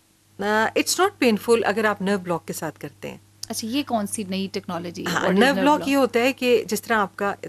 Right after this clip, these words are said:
Speaker 1: दरख्त का तना होता है,
Speaker 2: ओके।
Speaker 1: तो दरख्त का तना स्ट्रेट होता है और उसके बाद ऊपर से उसकी ब्रांचेस होती हैं।
Speaker 2: ओके।
Speaker 1: इसी तरह जो नर्व है जो आपके सर को सप्लाई कर रही है, वो यहाँ से स्टार्ट हो रही है। It's
Speaker 2: ओके।
Speaker 1: just like a दरख्त का तना and the
Speaker 2: ओके।
Speaker 1: roots are here।
Speaker 2: ओके।
Speaker 1: ये ऊपर जाती है और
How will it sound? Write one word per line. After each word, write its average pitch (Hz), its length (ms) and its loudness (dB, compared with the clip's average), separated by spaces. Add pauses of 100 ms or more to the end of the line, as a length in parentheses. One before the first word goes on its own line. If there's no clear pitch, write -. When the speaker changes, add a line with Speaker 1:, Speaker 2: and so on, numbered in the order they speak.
Speaker 1:
दरख्त 175 260 -2
का 196 80 -2
तना 165 240 -6
होता 156 300 -10
है, 262 60 -10 (360)
Speaker 2:
ओके। 196 220 -8
Speaker 1:
तो 202 120 6
दरख्त 202 280 2 (120)
का 226 80 2
तना 196 360 2
स्ट्रेट 196 440 0
होता 190 180 -2
है 196 40 2
और 202 60 -2
उसके 185 200 -10
बाद 190 100 0
ऊपर - 260 -6
से 180 140 -4
उसकी - 200 -8
ब्रांचेस 160 460 -6
होती 143 240 -8
हैं। 208 80 -10
Speaker 2:
ओके। 196 280 -8 (100)
Speaker 1:
इसी 262 200 0
तरह 262 160 0
जो 240 160 2
नर्व 220 360 4
है 214 60 6
जो 190 120 -4
आपके 170 220 -4
सर 208 200 -4
को - 120 -4
सप्लाई 156 380 -4
कर 185 120 -8
रही 208 100 -4
है, 214 40 -4
वो 202 60 -2
यहाँ 170 140 -6
से 175 120 -10
स्टार्ट 160 340 -12
हो 170 60 -14
रही 165 140 -14
है। 170 80 -12 (440)
It's 208 200 2
Speaker 2:
ओके। 175 80 0
Speaker 1:
just 247 200 2
like 190 260 0
a 180 100 -2
दरख्त 165 260 -2
का 180 60 -2
तना 156 400 -8
and - 180 -4
the 202 120 2
Speaker 2:
ओके। - 20 2
Speaker 1:
roots 220 300 -2
are 143 180 -6
here। - 480 -14
Speaker 2:
ओके। 180 500 -6
Speaker 1:
ये 220 100 -2
ऊपर 240 340 0
जाती 220 360 0
है 254 60 4
और - 160 0